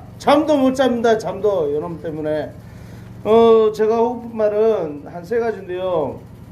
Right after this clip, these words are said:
음, 엊그저께, 음, 그 뭐냐, 이태원 참사, 어, 그걸 또 특별법 제정한다고 하니까 또 성렬이가 어쨌습니까? 거부한다고 그래요. 거부한다고. 그 국민들이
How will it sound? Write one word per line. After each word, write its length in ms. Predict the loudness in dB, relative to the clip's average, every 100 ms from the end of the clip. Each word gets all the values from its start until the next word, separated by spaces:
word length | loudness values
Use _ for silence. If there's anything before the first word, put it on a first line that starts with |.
| -20 -14
음, 520 | -12 -10 -10 -10 -8 -4
엊그저께, 520 | -4 0 2 4 4
음, 760 | 4 4 2 0 -4 -6 -10 -14 -18 -20 -18 -14
그 60 | -12
뭐냐, 480 | -10 -8 -4 -4 -4 -12 -18 -10
이태원 360 | -8 2 2 4
참사, 380 | 0 0 -2 0 2 2 0 -2 -8 -20 -20 -14
어, 400 | -8 -6 -8 -10 -16
그걸 300 | -4 -4 -2
또 500 | -6 -4 -2 -4 -6 -14 -20 -20 -8
특별법 720 | -2 2 4 4 4 2 0
제정한다고 680 | -6 -4 -2 0 -2 -4 -6
하니까 840 | -6 -8 -6 -2 -2 0 -2 -4
또 100 | -10
성렬이가 760 | -8 -4 0 2 2 2 2 0
어쨌습니까? 800 | 0 -2 -4 -10 -2 2 2 0
거부한다고 580 | 2 2 4 4 4 2
그래요. 340 | -2 -6 -6 -4
거부한다고. 960 | -2 2 0 0 -6 -6 -4 -4 -4 -8 -20 -20 -20 -10
그 180 | -4 -2
국민들이 1000 | 0 0 2 2 4 4 4 6 4 2